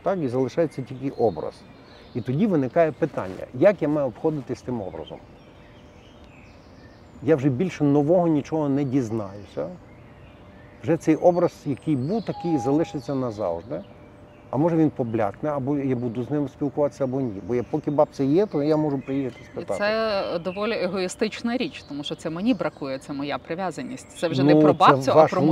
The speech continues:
Speaker 1: внутрішній
Speaker 2: втрату.
Speaker 1: каркасний, ми говоримо, об'єкт, так? Ну і батьки, це можуть бути батьки, вчителі, це можуть бути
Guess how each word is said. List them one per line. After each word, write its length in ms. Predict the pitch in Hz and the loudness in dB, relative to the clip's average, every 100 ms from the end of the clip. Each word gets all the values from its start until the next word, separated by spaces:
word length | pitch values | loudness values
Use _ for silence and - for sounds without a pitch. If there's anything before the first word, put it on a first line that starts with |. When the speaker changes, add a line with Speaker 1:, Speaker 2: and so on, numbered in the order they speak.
| 165 | 4
Speaker 1:
внутрішній 180 | 160 156 156 | 2 2 2
Speaker 2:
втрату. 160 | 156 | 2
Speaker 1:
каркасний, 680 | 156 135 - 135 - 143 131 117 76 127 | 2 0 -4 -8 -6 -6 -4 -6 -10 -6
ми 200 | 123 127 | -4 -2
говоримо, 420 | 120 123 120 131 | -2 -2 0 -2
об'єкт, 360 | 127 120 98 - - - | -4 -4 -4 -6 -16 -4
так? 180 | 139 - - - - - - | -4 -4 -16 -20 -20 -18 -6
Ну 220 | 127 135 | -2 0
і 60 | 135 | 0
батьки, 420 | 110 127 - 151 | 0 -2 0 0
це 120 | - | 2
можуть 260 | 170 160 135 | 4 4 4
бути 180 | 135 131 | 2 0
батьки, 440 | 120 127 - 147 | -2 -4 0 0
вчителі, 680 | - - 123 135 131 143 139 | 0 -4 -4 -4 0 0 0
це 160 | - 135 | 0 -4
можуть 280 | 135 131 | -2 -2
бути 360 | 117 113 139 | -2 -2 -2